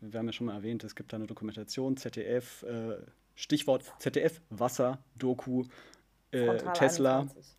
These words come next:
Speaker 1: Genau,
Speaker 2: Ja.
Speaker 1: von Frontal einundzwanzig. Und dann findet man das. Äh, fünfundvierzig Minuten. Und da geht es ja darum, dass er im Prinzip ohne Genehmigung, wobei, das ist halt auch nicht richtig, ja, das stimmt.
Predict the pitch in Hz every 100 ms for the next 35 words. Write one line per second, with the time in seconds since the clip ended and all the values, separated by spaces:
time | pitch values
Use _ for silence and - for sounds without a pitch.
0 | - - 117 117 123 117 120 - 117 117
1 | 110 - 143 147 147 - - _ _ _
2 | _ _ 120 117 110 139 156 147 139 151
3 | 180 - - - - - - _ _ _
4 | _ 117 113 113 113 113 135 127 127 120
5 | - - 117 123 151 143 120 123 117 127
6 | - 123 113 117 117 127 - 123 - 123
7 | 127 143 147 123 117 139 143 151 160 165
8 | - _ _ _ 120 127 - 123 - 131
9 | 143 127 120 143 107 110 - 107 113 127
10 | 127 - 127 123